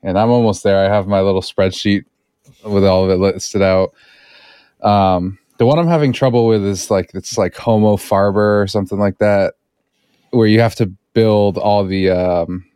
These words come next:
all the construction, and I'm at twelve of thirteen, and I've built everything twice,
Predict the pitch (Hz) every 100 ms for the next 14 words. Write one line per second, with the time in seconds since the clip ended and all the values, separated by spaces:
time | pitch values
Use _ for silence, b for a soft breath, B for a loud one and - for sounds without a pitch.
0 | _ _ _ - - 110 113 101 98 90
1 | 90 87 87 - 110 92 120 120 - 165
2 | 170 - B B B B 117 113 110 -
3 | - 131 143 147 - 143 120 - 127 107
4 | 98 101 101 87 113 104 107 104 101 92
5 | - 95 110 - -